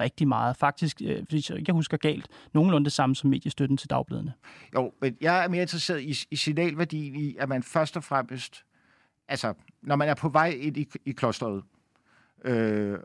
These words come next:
Speaker 2: og, øh, hvad hedder det, og er puritansk anlagt, som, som nogen vil mene, jeg er,
Speaker 1: Mm.
Speaker 2: at man først og fremmest tager et opgør med den direkte mediestøtte, som jeg synes er det største problem. Jeg er jo ikke imod, Kåre, al mediestøtte.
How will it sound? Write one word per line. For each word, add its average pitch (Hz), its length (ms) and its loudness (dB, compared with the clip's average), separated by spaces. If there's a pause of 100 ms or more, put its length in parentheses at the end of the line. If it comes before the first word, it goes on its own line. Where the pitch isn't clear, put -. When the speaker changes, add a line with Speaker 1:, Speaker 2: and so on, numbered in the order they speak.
Speaker 2:
og, 110 280 -4
øh, 98 220 -6 (380)
hvad 113 120 -6
hedder 104 160 -8
det, 98 300 -10
og 147 380 -4
er 160 100 4
puritansk 175 600 0
anlagt, 92 460 -2 (380)
som, 117 400 -6
som 131 160 -8
nogen 127 200 0
vil 135 80 0
mene, 123 300 4
jeg 110 120 2
er, 87 100 -6 (100)
Speaker 1:
Mm. 147 180 4 (180)
Speaker 2:
at 147 120 -2
man 143 100 2
først 170 200 2
og 156 60 -6
fremmest 151 240 -2
tager 156 100 0
et 135 60 -2
opgør 143 220 -2
med 135 120 -4
den 143 100 -4
direkte 135 360 2
mediestøtte, 95 440 -8 (640)
som 147 100 -4
jeg 139 80 2
synes 147 180 0
er 165 60 2
det 131 140 -4
største 143 320 0
problem. 98 320 -10 (440)
Jeg 170 80 6
er 175 40 8
jo 185 60 6
ikke 202 160 2
imod, 208 440 4 (160)
Kåre, 165 280 2 (120)
al 190 220 4
mediestøtte. 123 480 -2